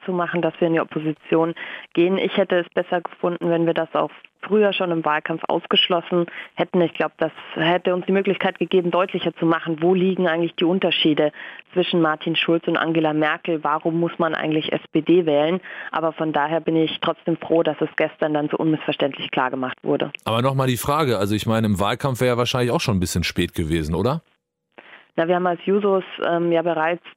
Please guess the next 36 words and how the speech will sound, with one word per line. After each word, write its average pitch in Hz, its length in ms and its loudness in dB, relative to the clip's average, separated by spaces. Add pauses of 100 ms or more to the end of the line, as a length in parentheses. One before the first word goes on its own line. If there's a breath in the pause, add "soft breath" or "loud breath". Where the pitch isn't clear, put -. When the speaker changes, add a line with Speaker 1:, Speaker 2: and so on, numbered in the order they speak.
Speaker 1:
zweitausenddreizehn 185 720 -2
dagegen 165 340 2
gekämpft, 175 480 -2
dass 196 100 -2 (120)
die - 80 -2
S 185 100 -2 (100)
P 185 120 0
D 185 160 4
in 185 60 2
eine 185 120 0
große 175 340 -2
Koalition 175 760 0 (240 loud breath)
geht. 185 220 2
Damals 156 440 -2
gab's 151 300 -4
auch - 160 -4
gewichtige 160 480 -2
Gründe, 196 420 2
wie 160 80 -4
die 151 100 -2
Umsetzung 165 460 0
des 147 160 2
Mindestlohns 180 580 2
zum 165 120 -2
Beispiel, 165 520 2 (380 loud breath)
warum 165 300 2
die 170 80 -2
Partei 160 480 -2
sich 170 160 -4
dann 156 240 0
so 165 140 4
entschieden 180 540 -2
hat. 175 140 -2 (520 loud breath)
Aber 180 180 0
ja, 151 300 0 (120)
es, 147 160 -2